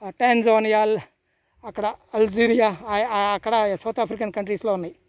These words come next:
రెండు వెయ్యి, రెండు వేలు, పదిహేను వందలు, మూడు వేల సంవత్సరాల నాటి చెట్లు కూడా ఉన్నాయంటారు. ఆ, అది బేవబూబ్ అండి. ఒక్క చెట్టు సంపాదించి వచ్చి పెట్టగలిగా. పెట్టి కూడా దరిదాపు సంవత్సరం అయింది. ఇప్పుడే ఇచ్చుకుందండి. ఇక వెళ్తుందండి. చూడండి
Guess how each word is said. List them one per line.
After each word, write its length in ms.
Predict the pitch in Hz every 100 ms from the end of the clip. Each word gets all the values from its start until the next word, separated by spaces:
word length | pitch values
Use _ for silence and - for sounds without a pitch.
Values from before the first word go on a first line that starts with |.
| _ _ _ _ _ _ _ _ _
రెండు 180 | 202 202
వెయ్యి, 360 | 190 202 208 214
రెండు 220 | 196 208
వేలు, 260 | 208 208 214
పదిహేను 380 | 208 196 196
వందలు, 160 | 208 214
మూడు 220 | 196 208
వేల 120 | 208
సంవత్సరాల 360 | 202 202 196 196
నాటి 140 | 190 160
చెట్లు 180 | 208 240
కూడా 140 | 226
ఉన్నాయంటారు. 500 | 214 190 170 160 156 - - _ _ _ -
ఆ, 40 | 285 196
అది 200 | 196 277 - _ _ _
బేవబూబ్ 640 | 180 190 202 190 190 220 180
అండి. 260 | 165 160 - _ _
ఒక్క 160 | 185 - -
చెట్టు 160 | 175 240
సంపాదించి 480 | 226 208 208 202 202
వచ్చి 120 | -
పెట్టగలిగా. 480 | 180 175 185 170 160 _ _ _ _ _ _ _ 214
పెట్టి 160 | 190
కూడా 160 | 233 247
దరిదాపు 340 | 220 214 226
సంవత్సరం 320 | 202 208 208
అయింది. 220 | 214 220 269
ఇప్పుడే 340 | 208 226 254
ఇచ్చుకుందండి. 640 | 262 - 277 233 190 170 - -
ఇక 120 | 202 220
వెళ్తుందండి. 520 | 202 269 247 202 165 _
చూడండి 260 | 208 220